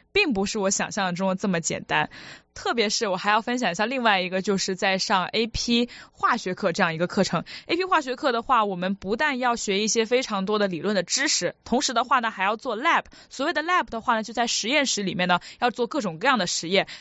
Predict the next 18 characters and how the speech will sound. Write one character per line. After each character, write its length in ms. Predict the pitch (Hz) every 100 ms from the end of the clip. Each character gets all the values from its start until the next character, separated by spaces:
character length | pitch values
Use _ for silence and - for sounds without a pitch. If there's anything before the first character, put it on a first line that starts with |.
| -
还 140 | 208
要 100 | 233
使 200 | 254 -
用 140 | 202 220
到 140 | 208
各 160 | 247 208
种 160 | 185
各 100 | 202
样 100 | 214
的 60 | 185
就 160 | 202
是 220 | 185 196 165 - -
化 200 | - 220
学， 320 | - 196 190 - - -
呃， 280 | 180 180 185
药 220 | 285 226
品 280 | - 190 160
啊。 280 | 175 170